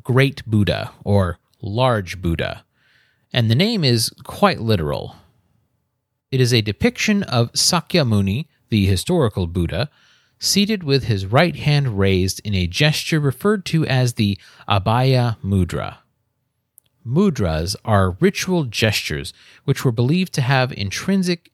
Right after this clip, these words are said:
spiritual power, and this particular hand gesture is portrayed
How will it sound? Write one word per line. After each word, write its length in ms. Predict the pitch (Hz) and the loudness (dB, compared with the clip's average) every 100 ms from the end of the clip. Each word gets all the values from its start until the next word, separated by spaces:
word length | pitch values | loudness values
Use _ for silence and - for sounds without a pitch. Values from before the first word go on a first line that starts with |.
| _ | _
spiritual 640 | - - 156 151 143 147 131 | -8 -4 0 0 -2 -4 -6
power, 500 | - 110 87 60 - _ _ - - | -4 -2 0 -2 -10 _ _ -16 -4
and 160 | 117 | -2
this 180 | 139 208 | 0 0
particular 680 | - 147 - 240 - 165 151 | 0 -2 0 -6 -2 0 2
hand 400 | 147 208 226 202 | 0 0 0 0
gesture 480 | - 90 - - 95 | 0 -2 -2 -2 -2
is 200 | - 101 | -2 -6
portrayed 680 | - 104 - 185 107 95 | -6 -8 -2 2 2 0